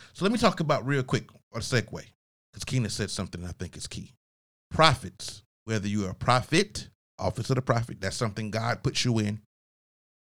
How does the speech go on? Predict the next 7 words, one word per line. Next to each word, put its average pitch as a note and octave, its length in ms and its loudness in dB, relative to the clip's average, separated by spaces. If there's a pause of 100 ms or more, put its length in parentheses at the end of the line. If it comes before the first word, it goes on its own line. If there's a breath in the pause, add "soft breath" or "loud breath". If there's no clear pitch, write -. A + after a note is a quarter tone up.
(140)
That's G#2 180 -6
not A#2 160 2
something A2 300 -2
you A2+ 80 -4
self-appoint A2 680 -2
yourself G#2+ 400 -2
as. G#2 400 -4